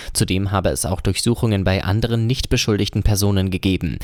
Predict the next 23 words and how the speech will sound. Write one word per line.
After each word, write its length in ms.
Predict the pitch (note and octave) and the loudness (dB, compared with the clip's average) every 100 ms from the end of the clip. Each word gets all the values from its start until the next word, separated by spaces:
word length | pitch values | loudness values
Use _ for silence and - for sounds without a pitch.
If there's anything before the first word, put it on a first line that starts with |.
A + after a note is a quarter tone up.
| - - - | -12 -14 -4
Die 40 | F2 | 0
Ermittler 340 | G2 - A#2 | 0 0 0
müssen 280 | A#2 - A2+ | 0 0 0
schnell 300 | - B2 D3 | 0 0 0
arbeiten, 560 | G2+ G2+ G2 - E3 | 0 0 0 0 0
denn 160 | C#3+ C#3 | 2 0
sobald 340 | C3+ A#2 A#2+ | 0 0 0
die 80 | B2+ | -2
Bundeswahlleiterin 1040 | A2+ A2+ G2+ - F#2 G2+ G#2 G2 G#2 G#2 | 0 0 0 0 0 2 0 0 0 0
das 200 | F#2+ - - | 0 -2 -2
offizielle 420 | - G#2 - F#2+ | -2 -2 0 0
Ergebnis 500 | - G2+ F#2 G2+ F#2+ | 0 -2 0 0 0
der 160 | G2 - | -2 0
Europawahl 580 | F#2+ D3 - A2+ F#2 F#2 | -2 0 0 0 0 0
verkündet, 560 | G#2 - G2+ B2 - | -2 0 0 0 0
wechselt 400 | C3+ - D3 - | -2 -2 -6 -4
Bistron 380 | G#2+ - - G#2+ | -2 -2 0 -2
ins 220 | - G2 | -2 -2
Europaparlament 880 | - F#2+ C3+ - - G2 F#2 G2 D3 | -2 0 0 0 2 2 2 0 0
und 240 | C3 D3+ | -2 -2
genießt 380 | - C3+ F#2+ - | 0 0 0 0
dann 140 | G2 F#2 | -2 -2
Immunität. 800 | G2 F#2 G#2+ - - F2+ - | 0 0 0 -2 -4 -4 -6